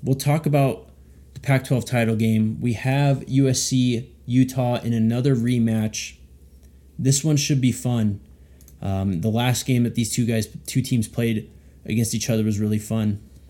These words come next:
This one, of course, taking place in Allegiant Stadium in Las Vegas. It's gonna be at six o'clock on Friday. I believe the line is only set at three.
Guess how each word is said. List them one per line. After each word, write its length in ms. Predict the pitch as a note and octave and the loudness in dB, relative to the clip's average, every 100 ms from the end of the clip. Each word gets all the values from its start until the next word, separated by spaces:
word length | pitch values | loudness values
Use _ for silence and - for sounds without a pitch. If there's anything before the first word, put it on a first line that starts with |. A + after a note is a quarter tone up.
| - - - - - - - | -20 -20 -20 -20 -20 -20 -12
This 220 | - C3 | -4 -2
one, 100 | D3+ | 0
of 80 | C3+ | -2
course, 220 | - C3+ | 0 0
taking 300 | - C3 C3+ | 2 0 0
place 280 | - C3 C3 | 0 0 0
in 60 | B2 | 0
Allegiant 380 | G#2 A#2+ B2 A2 | 0 0 0 -2
Stadium 680 | - A2+ A#2 B2 B2+ B2+ - - - - - | -2 -2 0 0 -2 -6 -14 -20 -20 -20 -8
in 120 | G#2 | -4
Las 220 | G#2 G#2+ | -2 -2
Vegas. 540 | G#2 A#2 A#2 B2+ - - | 0 0 2 0 0 -4
It's 100 | - | 0
gonna 100 | C3 | 0
be 100 | B2+ | 0
at 60 | |
six 320 | - - C#3+ | 0 -2 -2
o'clock 400 | C3+ - B2+ A#2+ | -4 -4 -4 -2
on 100 | A2+ | -4
Friday. 640 | G#2 - B2 A#2+ B2 B2 C3 - - - - | -4 -2 0 0 0 -2 -6 -14 -20 -20 -14
I 60 | - | -4
believe 300 | A#2 C#3+ F#3+ | 2 2 4
the 80 | C#3+ | 2
line 280 | A2+ C#3+ | 2 2
is 100 | C3 | 2
only 160 | A#2 A2+ | 2 0
set 280 | - - C3 | -2 -2 -2
at 120 | - | -2
three. 560 | - A#2 B2 C3+ C#3 | -6 -2 2 4 2